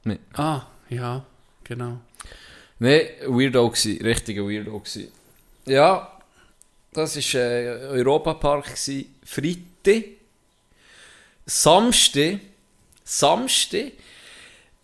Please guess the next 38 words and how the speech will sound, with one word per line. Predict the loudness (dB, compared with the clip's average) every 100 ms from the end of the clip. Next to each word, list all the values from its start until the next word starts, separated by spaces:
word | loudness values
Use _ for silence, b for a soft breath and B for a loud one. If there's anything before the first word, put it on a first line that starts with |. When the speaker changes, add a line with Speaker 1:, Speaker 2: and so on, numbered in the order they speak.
| _ _ -6
Speaker 1:
Ich, | -4 -2 -4 -2 0
ein | 0 -2 -4 -4 0
bisschen | 2
Mühe | 4 4
gehabt | 4 2 2
beim | 2
Aufstehen. | 2 -2 -6 -4
Ich | -2
weiss | 0
nicht, | 0
wie |
es | 0 0
dir | 0 0
ist | -2
gegangen, | -4 -4 -2
aber | -2 -2
wir | -2
sind | -2 0
in | 2
der | 2
Euphorie | 0 -2 -2 0 2 2
rein, | 2
haben | 0 0 0
wir | 0
gesehen, | 0 0 2 0 -2
wo | -2
wir | 0
irgendwie | 0 -2 -2 -4
auf | -6 -8
den | -10
Europapark | -6 -4 0 -2 -2 -4 -4 -4
sind | -6 -6
gekommen, | -4 -2
haben | -2
wir | -2
gesehen, | -2 -2 -2 -4
dass | -6 -8 -4
die | -2 2 0